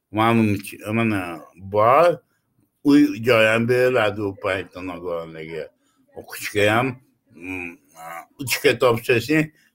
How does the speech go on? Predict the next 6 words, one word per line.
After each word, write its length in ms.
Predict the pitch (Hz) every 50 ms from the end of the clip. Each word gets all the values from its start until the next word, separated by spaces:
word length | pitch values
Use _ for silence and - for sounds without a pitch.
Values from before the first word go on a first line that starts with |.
| _ -
kirib 260 | - 131 135 131 120 117
ketadi 640 | - 123 110 - 107 95 98 95 90 85 82 85 78 76 - _ _ -
institutga. 720 | 110 110 107 104 110 - 92 87 85 82 78 78 76 69 64 _ _ _ _ _ _ _ _ -
O'zi, 220 | 92 95 101 107 98 90 - 92
e, 60 | 98 95 92 87 82 78 78 76 _ _ _ _ _ _ _
shuni 400 | - - 104 104 110 117 117 117